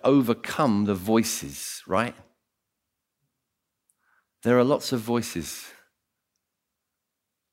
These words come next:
When you've got to forgive someone, there will be an Abishai within you saying, "This person does not deserve forgiveness."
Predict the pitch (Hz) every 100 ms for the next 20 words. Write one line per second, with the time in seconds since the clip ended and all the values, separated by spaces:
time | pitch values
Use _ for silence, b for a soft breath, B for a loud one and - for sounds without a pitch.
0 | _ _ _ - 127 135 131 127 - 110
1 | 120 - 110 95 85 98 101 104 127 113
2 | 104 98 120 110 101 - 95 92 92 101
3 | 95 104 95 80 82 - _ _ _ _
4 | _ b b b _ _ _ _ _ _
5 | _ _ _ _ _ _ _ _ - -
6 | 98 92 92 - _ _ _ _ _ _
7 | _ _ _ _ _ _ _ 101 87 -
8 | 92 82 78 76 - 78 85 85 - -
9 | 78 85 80 - - - _ _ _ -
10 | - - - - - -